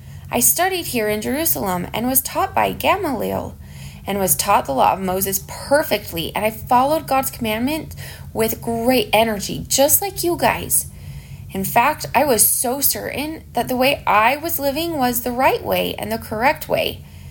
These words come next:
And I was so certain of this that anyone who lived and believed differently than me,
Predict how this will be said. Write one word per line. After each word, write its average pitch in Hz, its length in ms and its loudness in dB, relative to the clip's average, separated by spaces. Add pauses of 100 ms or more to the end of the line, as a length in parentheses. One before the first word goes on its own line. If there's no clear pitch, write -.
(300)
And 214 100 0
I 262 80 4
was 269 180 2
so 320 220 0
certain 262 460 -2
of 320 100 -4
this 392 280 0
that 214 440 2 (480)
anyone 349 540 0
who 330 140 -4
lived 240 500 0 (120)
and 214 180 0
believed 214 520 -4
differently 285 640 -4
than 349 200 0
me, 370 340 -4